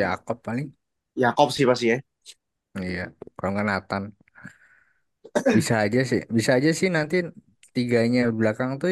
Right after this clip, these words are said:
Speaker 1: ya Nathan, Rido sama si
Speaker 2: Atau Sandy Walsh.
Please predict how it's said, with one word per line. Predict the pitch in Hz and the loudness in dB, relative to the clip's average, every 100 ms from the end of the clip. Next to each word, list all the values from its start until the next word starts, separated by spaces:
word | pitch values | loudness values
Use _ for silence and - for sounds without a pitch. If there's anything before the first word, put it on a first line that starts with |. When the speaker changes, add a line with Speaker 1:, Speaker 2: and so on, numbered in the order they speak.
| 151 | 0
Speaker 1:
ya | 95 - 95 | 0 -2 -4
Nathan, | 90 - 120 139 143 - _ _ _ _ _ _ _ _ - | -6 -4 -4 -6 -10 -16 _ _ _ _ _ _ _ _ -2
Rido | 104 95 113 139 - - | -2 2 2 4 2 -4
sama | 107 101 98 98 98 | -4 -2 -4 -4 -2
si | - | 2
Speaker 2:
Atau | 170 185 | 4 6
Sandy | 196 196 196 | 6 6 6
Walsh. | 175 - | 6 2